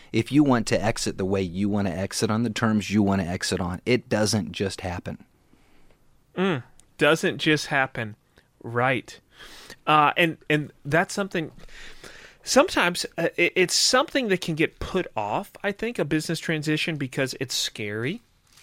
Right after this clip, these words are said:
Speaker 2: You know, we don't fully understand it, so we don't wanna think about it. Plus, as a business owner, you've got plenty of fires to put out every day.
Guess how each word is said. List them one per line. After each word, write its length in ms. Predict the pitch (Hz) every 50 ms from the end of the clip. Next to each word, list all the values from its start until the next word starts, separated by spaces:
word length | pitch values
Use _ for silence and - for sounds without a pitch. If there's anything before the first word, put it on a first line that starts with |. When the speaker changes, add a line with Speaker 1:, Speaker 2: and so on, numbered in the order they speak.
| - - -
Speaker 2:
You 80 | 135 143
know, 60 | 143
we 120 | 143 175
don't 220 | 175 170 156 - -
fully 320 | - 170 160 160 156 -
understand 920 | - 147 156 147 151 147 - - - - - - 135 127 127 127 131 131
it, 180 | 135 135 - -
so 100 | - -
we 100 | 156 180
don't 120 | 196 220 175
wanna 140 | 196 185 165
think 220 | - - 254 302
about 160 | - 233 233 233
it. 80 | -
Plus, 260 | - 294 285 269 - - - - _ _ - - - _ -
as 120 | - 160
a 60 | 170 165
business 320 | 220 262 247 226 202 -
owner, 140 | 196 180 160
you've 180 | 156 180 190
got 200 | 180 190 165 -
plenty 300 | - - - 156 156 165
of 100 | 151 131
fires 420 | - - 120 113 117 131 156 160 -
to 120 | - - -
put 260 | - - - 135 -
out 360 | 180 104 104 165 - - - _ -
every 220 | 175 185 214 214
day. 320 | 208 208 208 220 247 262